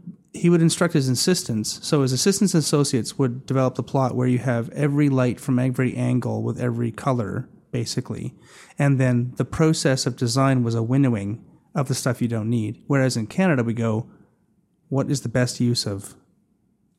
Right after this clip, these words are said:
or even in small theater for that general, for that matter, we have, "What, what's the best use of this equipment?" And I always felt that the latter, the stuff where you are, you are th-, forced to think about what is important, is a much,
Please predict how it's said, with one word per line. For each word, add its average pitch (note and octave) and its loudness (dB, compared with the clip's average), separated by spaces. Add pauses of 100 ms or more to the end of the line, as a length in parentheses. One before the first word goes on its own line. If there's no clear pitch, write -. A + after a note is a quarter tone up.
(160)
or D3+ 2
even C#3+ 2
in G#2+ -2
small A#2 -4
theater A2+ -2
for A2+ -6
that A2 -2
general, G2+ -4 (600)
for - 0
that A#2+ 0
matter, A2 -2 (320)
we B2+ 0
have, A#2 0
"What, B2 0
what's C#3 2
the C#3 -2
best C3+ 0
use C3 0
of A#2+ -6
this A2+ -2
equipment?" A#2+ -2
And B2 0
I D#3+ 2
always C3+ 4
felt A2+ -2
that G#2 -4 (1040)
the B2+ 0
latter, A#2+ 0
the C3 -2
stuff - -2
where C3+ 4
you B2 4
are, A2+ 0
you B2 -2
are A2+ -2
th-, - -14 (120)
forced D3+ 0
to C3 -4
think - -2
about B2 0
what A#2 0
is A#2+ -2
important, A2+ -4
is - -8
a A2+ -6
much, A2+ -4